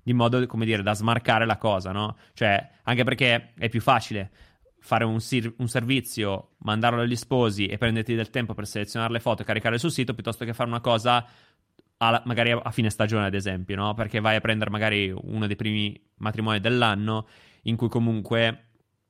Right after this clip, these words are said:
eh, essendo passato t-, mo-, diverso tempo, magari non ti ricordi i momenti migliori, quali erano le foto migliori, invece quando sei fresco è più facile fare una selezione più veloce.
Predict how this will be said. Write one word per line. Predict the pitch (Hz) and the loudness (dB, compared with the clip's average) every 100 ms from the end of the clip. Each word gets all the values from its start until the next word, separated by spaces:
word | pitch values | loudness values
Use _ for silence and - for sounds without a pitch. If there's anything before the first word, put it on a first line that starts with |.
| _ _ _ - | _ _ _ -14
eh, | - 104 95 - | -4 -2 -2 -4
essendo | 113 120 113 | -4 -2 0
passato | 113 - 113 - 110 | -2 2 2 2 -6
t-, | - | -4
mo-, | 117 101 | -4 -4
diverso | 113 110 - 127 | -4 -4 -4 -2
tempo, | 113 110 110 | -2 -2 -2
magari | 110 | 0
non | 110 | -2
ti | 104 | -4
ricordi | 107 113 110 | -2 0 0
i | |
momenti | 107 107 110 110 | 0 0 -2 -2
migliori, | 110 107 110 107 | -2 0 0 0
quali | 104 107 | -2 -2
erano | 107 107 | -2 -2
le | |
foto | 107 110 107 | -2 -2 -2
migliori, | 110 107 | -4 -4
invece | 104 110 - | -4 -8 -8
quando | 101 104 | -8 -6
sei | 117 | -6
fresco | 110 104 - 107 | -4 -4 -4 -8
è | |
più | 98 | -8
facile | 95 90 - 95 | -8 -10 -10 -10
fare | 95 | -10
una | 92 | -10
selezione | 95 90 - 95 85 | -10 -14 -12 -12 -12
più | 85 | -12
veloce. | - - - | -12 -14 -16